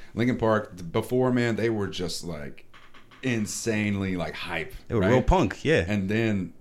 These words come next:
Speaker 1: they shifted to where it's all, everything is kinda slower. It's more like there's no screaming or nothing. There's no angst. There's no, there's no real, I don't know. There's
Speaker 2: I remember the transition.
Speaker 1: Yeah.
Speaker 2: Like,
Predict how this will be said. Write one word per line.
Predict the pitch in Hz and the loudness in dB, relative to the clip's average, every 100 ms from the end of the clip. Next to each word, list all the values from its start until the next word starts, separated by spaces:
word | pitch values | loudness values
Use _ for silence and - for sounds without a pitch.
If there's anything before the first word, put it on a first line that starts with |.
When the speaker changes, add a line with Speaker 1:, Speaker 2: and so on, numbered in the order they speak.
| - | -14
Speaker 1:
they | - 95 | -4 -2
shifted | 92 - 123 107 | -2 -2 0 -2
to | 87 | -4
where | 98 95 | -2 0
it's | 92 104 | 0 0
all, | 101 | -2
everything | 95 95 107 | -2 -4 -4
is | 98 | -4
kinda | 104 87 | -6 -6
slower. | - 92 98 98 101 101 98 98 95 | -6 -2 2 4 4 4 4 4 2
It's | 92 90 | -2 -4
more | 92 92 92 90 87 87 | -4 0 0 0 -2 -4
like | 85 82 | -4 -4
there's | 85 87 82 | -4 -6 -2
no | 104 | -2
screaming | 107 - 101 101 95 92 | -2 -4 -4 -2 -2 -2
or | 85 | -4
nothing. | 92 87 95 92 92 | -4 -4 -4 -4 -2
There's | 87 90 | -4 -4
no | 95 90 - - - | -4 -4 -8 -14 -4
angst. | 95 101 - - | -2 -2 -6 -8
There's | 92 90 90 | -6 -6 -4
no, | 90 92 87 82 - - | -4 -2 -4 -6 -14 -12
there's | 101 101 | -8 -4
no | 120 | -2
real, | 113 120 101 - - - - - - | 0 2 0 -4 -18 -20 -20 -20 -12
I | - | -8
don't | 120 | -4
know. | 104 107 78 - | -2 -2 -4 -8
There's | 92 90 101 | -10 -10 -4
Speaker 2:
I | 120 | 2
remember | 120 110 139 | 4 6 6
the | 117 | 4
transition. | 101 113 104 87 92 - 76 82 - | 2 4 4 4 2 0 -2 -8 -8
Speaker 1:
Yeah. | 98 127 80 - | -6 -4 -6 -8
Speaker 2:
Like, | 78 82 85 80 80 - | -6 -4 -2 -4 -6 -12